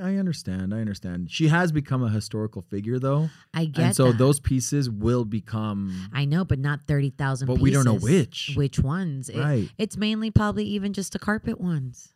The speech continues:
Speaker 1: Eh, that's true.
Speaker 2: You know what I mean?
Speaker 1: Yeah,
Speaker 2: Like,
Speaker 1: yeah, yeah, I get
Speaker 2: so,
Speaker 1: that.
Speaker 2: like
Speaker 1: It's like a bunch of, what, what are the bandage dresses she used to wear?
Speaker 2: The, uh, Verlegers?
Speaker 1: Oh, yeah, yeah, yeah, yeah, yeah.
Speaker 2: Yeah, I think, yeah, whatever.
Speaker 1: There's, like,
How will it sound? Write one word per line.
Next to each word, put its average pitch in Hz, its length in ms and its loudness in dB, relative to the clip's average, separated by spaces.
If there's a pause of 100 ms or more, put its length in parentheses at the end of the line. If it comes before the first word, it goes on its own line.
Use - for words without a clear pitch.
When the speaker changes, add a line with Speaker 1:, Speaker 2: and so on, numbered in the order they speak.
Speaker 1:
Eh, 135 40 -8 (200)
that's 156 160 -6
true. 143 220 -10 (200)
Speaker 2:
You 208 120 -4
know 233 100 0
what 240 120 -2
I 233 80 -2
mean? 220 260 -2
Speaker 1:
Yeah, 127 120 2
Speaker 2:
Like, 127 160 2
Speaker 1:
yeah, 117 100 0
yeah, 104 220 -2
I 92 40 -6
get 98 100 -6
Speaker 2:
so, 233 200 0
Speaker 1:
that. 214 80 -2
Speaker 2:
like 208 240 -4 (800)
Speaker 1:
It's 117 140 -2
like 135 120 2
a 127 80 4
bunch 117 260 2
of, 107 320 0
what, 131 140 0 (120)
what 131 160 0
are 139 60 0
the 127 160 -4
bandage 113 580 -6
dresses 117 380 -4
she - 120 -8
used 113 140 -8
to 117 60 -8
wear? 117 320 -6 (280)
Speaker 2:
The, 156 80 -10 (640)
uh, - 40 -6 (120)
Verlegers? 170 500 -2
Speaker 1:
Oh, 120 120 -2
yeah, 120 240 0
yeah, 110 180 -2
yeah, 98 220 -6
yeah, 80 180 -12 (100)
yeah. - 100 -20 (100)
Speaker 2:
Yeah, 143 240 -6
I 131 80 -10
think, 147 360 -12
yeah, 107 220 -16 (220)
whatever. 113 300 -16
Speaker 1:
There's, 104 140 -4
like, 101 140 -4